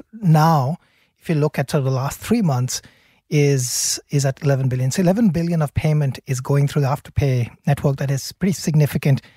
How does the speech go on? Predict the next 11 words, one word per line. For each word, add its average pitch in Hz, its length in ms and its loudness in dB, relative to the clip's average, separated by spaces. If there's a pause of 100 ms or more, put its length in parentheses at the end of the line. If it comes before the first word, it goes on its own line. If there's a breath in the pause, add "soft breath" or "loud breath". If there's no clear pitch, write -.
(340 soft breath)
They 143 180 2
are 143 80 2
signing 175 420 0
up 156 160 -2
new 160 160 4
merchants 156 520 2
like 147 180 0
anything. 143 480 2 (500 soft breath)
Um, 131 500 0 (120)
you 151 80 4
know, 139 160 4